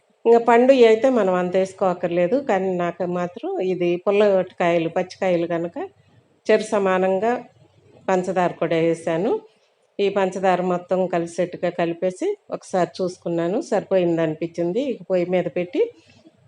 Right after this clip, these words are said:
కొంచెం హైలోనే కొంచెం సేపు ఉడికించి వే-, అంతా వేడెక్కిన తర్వాత సిమ్లో పెట్టి ఇలా తిప్పుకుంటా మధ్య మధ్యలో, ఆ, ఉడికించాను. తిప్పకపోతే మాత్రం అడుగంటి మనకు మొత్తం చెడిపోతుంది.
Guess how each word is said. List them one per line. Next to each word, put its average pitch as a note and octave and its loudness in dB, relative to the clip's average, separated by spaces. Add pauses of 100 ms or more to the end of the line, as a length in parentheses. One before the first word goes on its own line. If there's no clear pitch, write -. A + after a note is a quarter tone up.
(840)
కొంచెం F#3 4
హైలోనే F3+ 6
కొంచెం F3+ 0
సేపు F3 -2
ఉడికించి F#3+ -4
వే-, F3+ 4 (220)
అంతా F3 -2
వేడెక్కిన F3+ 0
తర్వాత F3 -4
సిమ్లో F3 -2
పెట్టి E3 -4 (600)
ఇలా F#3 6
తిప్పుకుంటా F3+ 2
మధ్య F3 -2
మధ్యలో, G3+ -2 (640)
ఆ, F3 2
ఉడికించాను. F3 2
తిప్పకపోతే G#3+ 0
మాత్రం F#3 0
అడుగంటి F#3 2
మనకు F3+ -4
మొత్తం F3 -2
చెడిపోతుంది. F3 -4